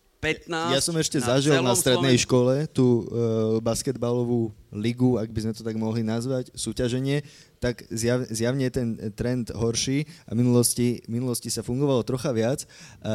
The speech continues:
Speaker 2: ja mám ešte otázok veľmi veľa, ale pýtam sa opäť do publika, či, či má niekto otázku. Nech sa páči, máme k dispozícii mikrofón, je to taká kocka.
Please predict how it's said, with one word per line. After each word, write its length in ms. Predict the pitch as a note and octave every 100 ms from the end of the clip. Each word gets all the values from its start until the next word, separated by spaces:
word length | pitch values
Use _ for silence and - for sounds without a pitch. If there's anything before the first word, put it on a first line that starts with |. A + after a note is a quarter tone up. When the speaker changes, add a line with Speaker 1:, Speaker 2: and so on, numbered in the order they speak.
| A2 G2 A2
Speaker 2:
ja 80 |
mám 160 | D#3 F3+
ešte 240 | E3+ -
otázok 560 | A2+ B2 F3+ D#3+ C#3 A2+
veľmi 400 | G2+ A#2+ F#3+ F3
veľa, 400 | G#2+ G#2+ B2+ D3+ - - - _
ale 320 | G#2+ A2+ A#2 A2+ _
pýtam 320 | A2+ D3 C#3+
sa 160 | A#2+ A#2+
opäť 240 | C#3+ G#2+
do 20 |
publika, 520 | G#2 C#3+ D3 D3 E3 E3
či, 480 | - A#2+ A2 F#2+
či 160 | G2 A#2+
má 240 | A2 A#2 A#2
niekto 240 | A#2 A2 G#2
otázku. 580 | G#2 C3 C3+ - E3+ F3 F3 _
Nech 160 | - A#2
sa 160 | A#2 G2+
páči, 480 | G#2 A2 D3 C#3+
máme 320 | C3 G#2+ A2+ G2+
k 80 |
dispozícii 480 | G#2+ - C3 C3+ -
mikrofón, 560 | F#2+ A2+ B2+ C#3 D3 C#3
je 160 | G#2+
to 20 | G#2
taká 220 | A#2 G#2+
kocka. 560 | - G2+ - C#3+ D#3+